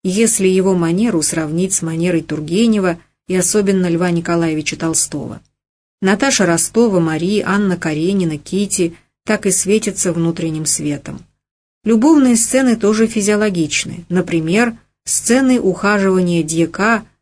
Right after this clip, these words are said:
за Солохой – Поповича за Хиврей, таковы видения Хамы Брута, любовь Андрея и так далее.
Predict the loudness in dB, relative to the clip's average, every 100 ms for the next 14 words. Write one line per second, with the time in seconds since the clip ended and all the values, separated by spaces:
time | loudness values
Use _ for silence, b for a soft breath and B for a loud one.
0 | _ -2 0 0 0 2 2 0 -6 -10
1 | -14 _ _ _ -2 0 2 2 2 0
2 | -2 -4 -4 0 2 4 2 0 _ _
3 | _ -2 2 2 4 2 2 2 2 0
4 | -2 -2 -2 -2 0 0 0 0 0 2
5 | 0 0 -4 0 0 0 0 2 0 -2
6 | -4 -6 -4 -6 -6 -10 -14